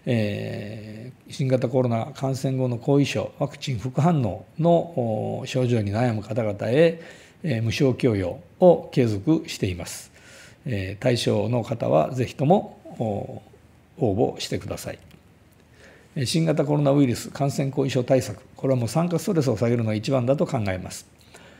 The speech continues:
タバコ、お酒をやめる、肥満のある方は糖質制限をする、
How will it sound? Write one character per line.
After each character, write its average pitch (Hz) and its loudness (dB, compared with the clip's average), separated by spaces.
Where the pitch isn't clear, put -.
タ 123 -2
バ 104 4
コ、 107 -2
お 101 -4
酒 107 0
を 110 0
や 110 0
め 123 4
る、 120 2
肥 - -6
満 117 2
の 120 2
あ 120 2
る 113 0
方 110 -2
は 107 0
糖 147 4
質 139 -4
制 151 4
限 107 0
を 92 -4
す 95 -8
る、 - -10